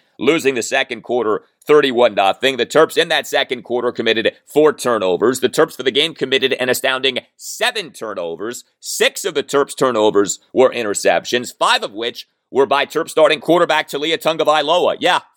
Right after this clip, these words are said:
five interceptions for Taulia. He was just off throughout his time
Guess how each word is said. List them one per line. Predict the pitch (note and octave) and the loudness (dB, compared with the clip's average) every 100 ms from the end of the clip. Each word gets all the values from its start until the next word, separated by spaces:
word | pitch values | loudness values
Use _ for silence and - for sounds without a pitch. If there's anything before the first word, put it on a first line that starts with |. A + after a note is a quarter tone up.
| - - | -12 -2
five | F3 G3+ G#3+ F#3+ | 0 2 2 -2
interceptions | F3+ G3 G3+ - F#3+ G3+ F#3+ D#3 - | -2 -4 -4 0 -2 -2 -8 -10 -8
for | B2+ | -10
Taulia. | - G#2 F#2+ G2 A2 B2+ | -8 -8 -4 0 4 4
He | B2+ G3 | 2 -2
was | G#3+ F#3+ | 0 0
just | F#3+ F3+ - | 0 -2 2
off | E3 A3 - | 2 2 -2
throughout | B2 B2 D3+ E3+ _ _ _ | -4 0 0 -2 _ _ _
his | C3 D3 | -2 -2
time | - C#3 D3 | -2 0 0